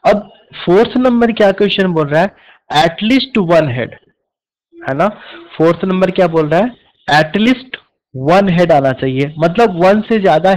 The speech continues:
head आ सकता है, ठीक है ना। तो at least one head क्या हो जाएगा, तो ये भी काउंट हो जाएगा, ये भी count होगा, ये भी count होगा, ये भी count होगा, ये भी होगा, ये भी होगा, ये भी होगा, ये नहीं होगा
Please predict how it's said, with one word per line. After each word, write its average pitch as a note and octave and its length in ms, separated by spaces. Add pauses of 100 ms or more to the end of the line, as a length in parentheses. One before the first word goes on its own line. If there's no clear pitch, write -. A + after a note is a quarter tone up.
head G#3 200 (280)
आ C#3 140
सकता D3 440 (440)
है, - 140 (300)
ठीक F#3+ 180
है F#3+ 60
ना। G#3 80 (600)
तो - 60 (100)
at C#3+ 200
least F#3+ 300
one F#3 180
head F#3+ 180
क्या G3 100
हो F#3 60
जाएगा, F3+ 280 (180)
तो - 220
ये C#3 180
भी E3 120
काउंट F#3+ 320
हो G3 80
जाएगा, F3 380 (480)
ये C#3 120
भी E3+ 120
count F#3+ 320
होगा, F#3 260
ये C3+ 180
भी E3+ 120
count F#3+ 320
होगा, F3 300 (120)
ये C3+ 140
भी E3 120
count F3+ 340
होगा, E3+ 380
ये C#3+ 200
भी E3+ 140
होगा, F3 340
ये C#3 200
भी E3+ 140
होगा, F3 340 (220)
ये D3 180
भी F3 140
होगा, E3+ 300
ये F#3+ 280
नहीं D3+ 200
होगा - 240